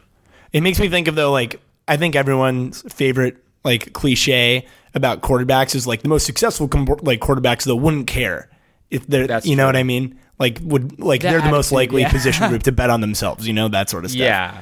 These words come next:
Speaker 1: But I don't know if
Speaker 2: yeah.
Speaker 1: that's necessarily true. Not
Speaker 2: Well,
Speaker 1: just
Speaker 2: I,
Speaker 1: anymore,
Speaker 2: yeah.
Speaker 1: but I think
Speaker 2: I
Speaker 1: it's
Speaker 2: think
Speaker 1: a huge generalization.
Speaker 2: Yeah, there's a, there's a certain element of self-confidence, but then there's also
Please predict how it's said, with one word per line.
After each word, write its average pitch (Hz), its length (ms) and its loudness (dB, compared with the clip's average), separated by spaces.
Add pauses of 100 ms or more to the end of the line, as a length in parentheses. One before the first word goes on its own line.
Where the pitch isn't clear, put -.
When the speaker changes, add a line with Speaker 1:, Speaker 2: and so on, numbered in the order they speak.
(120)
Speaker 1:
But 143 100 0
I 151 40 6
don't 175 100 2
know 175 60 4
if 170 60 0
Speaker 2:
yeah. - 20 -4
Speaker 1:
that's - 180 2
necessarily 147 460 4
true. 151 400 2 (580)
Not 156 160 2
Speaker 2:
Well, 220 80 2
Speaker 1:
just 233 80 2
Speaker 2:
I, - 40 4
Speaker 1:
anymore, 135 240 2
Speaker 2:
yeah. 104 280 0
Speaker 1:
but 117 140 2
I 120 60 2
think 147 160 2
Speaker 2:
I - 20 6
Speaker 1:
it's 175 100 -2
Speaker 2:
think 143 320 2
Speaker 1:
a - 20 -4
huge 147 420 0
generalization. 110 920 2 (140)
Speaker 2:
Yeah, 131 320 0
there's 165 240 2
a, 214 100 2
there's 190 240 0
a 190 40 -4
certain 226 300 0
element 175 380 0
of 165 80 -2
self-confidence, 151 800 0
but - 160 -8
then 147 120 -4
there's 147 180 0
also 143 720 2